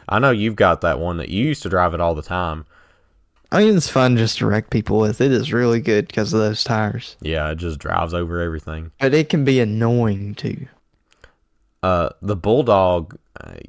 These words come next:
Speaker 1: yeah, don't know much about.
Speaker 2: B tier, maybe. Yeah. It, it's all right. Maybe C tier, honestly.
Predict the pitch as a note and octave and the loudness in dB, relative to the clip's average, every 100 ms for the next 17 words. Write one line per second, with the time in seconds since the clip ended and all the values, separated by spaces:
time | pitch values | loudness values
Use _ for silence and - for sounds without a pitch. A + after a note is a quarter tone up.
0 | - - F#2 F#2+ E2+ _ _ _ _ _ | -20 -14 -8 -8 -10 _ _ _ _ _
1 | _ _ - _ _ _ - G2 F#2+ F#2 | _ _ -20 _ _ _ -8 -6 -4 -4
2 | E2 E2 D#2+ E2 C#3 E3 F#3+ - G3 G3 | -6 -4 -4 -4 -6 -6 -6 -6 -4 -4
3 | G#3 F3+ - - - D3 - - - _ | -4 -4 -4 -4 -4 -4 -4 -8 -12 _
4 | _ _ - - - - _ _ _ - | _ _ -14 -12 -12 -16 _ _ _ -10
5 | - C3 - - _ _ _ - F3 - | -4 -4 -4 -12 _ _ _ -2 -2 0
6 | B2+ D2 G1+ G1+ _ _ _ _ _ _ | 0 0 -4 -6 _ _ _ _ _ _
7 | - D3 C#3+ B2+ A#2+ - - - A2 F#2+ | -6 0 2 2 -2 -4 -4 0 2 2
8 | A2 A2 - G2+ B2 | 0 -2 -4 -4 -6